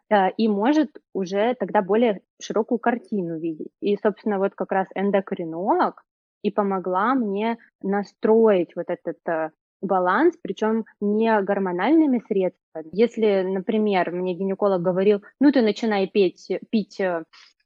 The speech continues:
джез", и они сразу пойдут, то эндокринолог сказала, что полгода, год, э, мы настроим это всё,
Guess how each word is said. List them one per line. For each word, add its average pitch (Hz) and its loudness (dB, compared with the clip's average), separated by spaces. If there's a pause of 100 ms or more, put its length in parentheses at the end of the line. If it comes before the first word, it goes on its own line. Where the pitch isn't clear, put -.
(100)
джез", 277 -4
и 349 0
они 220 -2
сразу 226 -6
пойдут, 196 -4 (760)
то 240 2
эндокринолог 233 -2
сказала, 208 -2
что - -6 (120)
полгода, 240 0
год, 180 0 (460)
э, 202 -8
мы 190 0
настроим 185 -2
это 220 -4
всё, 285 -6